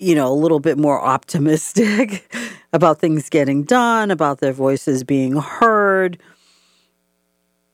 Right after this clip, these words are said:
Uh, just, just in general about things just kind of playing out a little bit differently and better than they,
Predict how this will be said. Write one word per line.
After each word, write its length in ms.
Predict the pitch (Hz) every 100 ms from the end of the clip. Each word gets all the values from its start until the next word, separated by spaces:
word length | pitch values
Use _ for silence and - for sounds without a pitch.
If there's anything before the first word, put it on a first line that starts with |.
| _ _ _ _ _
Uh, 260 | - - 277
just, 460 | - 427 - - - _ _ _ 165
just 540 | - 247 - - -
in 160 | 175 170
general 460 | 147 214 269 170 147
about 320 | 156 156 135 - _ 147
things 420 | - 175 175 156
just 400 | - 170 - -
kind 220 | - 190 160
of 80 |
playing 420 | - 175 175 165 165
out 160 | 147
a 60 | 147
little 220 | 160 160
bit 220 | 151 151
differently 600 | - 185 - 101 147 147 - - -
and 320 | 151 151 131
better 440 | 180 180 151 135
than 200 | 127 139
they, 240 | 143 139